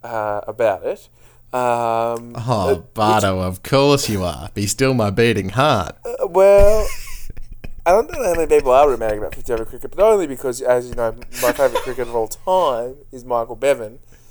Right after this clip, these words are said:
Speaker 1: Um,
Speaker 2: Uh-huh.
Speaker 1: I, I also wanna call out some nonsense. Uh, in one of the local, uh, uh, dailies, uh, in Perth, they did a, a top twenty-five O D I cricketers of all time.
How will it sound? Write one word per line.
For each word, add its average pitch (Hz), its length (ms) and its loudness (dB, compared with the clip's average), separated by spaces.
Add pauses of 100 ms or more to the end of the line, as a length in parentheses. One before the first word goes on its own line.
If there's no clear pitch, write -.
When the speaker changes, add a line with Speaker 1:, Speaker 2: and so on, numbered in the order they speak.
(220)
Speaker 1:
Um, 127 100 -2
Speaker 2:
Uh-huh. 113 640 2
Speaker 1:
I, 151 100 -2 (300)
I 170 40 6
also 202 180 0
wanna 123 120 -2
call 135 180 -4
out 117 160 -2
some 107 320 -16
nonsense. 120 640 -6 (380)
Uh, 110 400 0 (260)
in 143 120 -10
one 139 140 -6
of 123 60 -8
the 113 180 -8
local, 117 600 -4
uh, 104 520 -6
uh, 101 220 -4
dailies, 113 720 -4 (200)
uh, 104 240 -10
in 107 160 -14
Perth, 117 360 -6
they 107 80 -8
did 110 160 -10
a, 107 180 -6 (540)
a 104 240 -14
top - 400 -4
twenty-five 113 580 -2
O 113 180 -2
D 117 140 -8
I 107 140 -2
cricketers 117 400 -14
of 113 80 -16
all 113 140 -4
time. 160 340 -8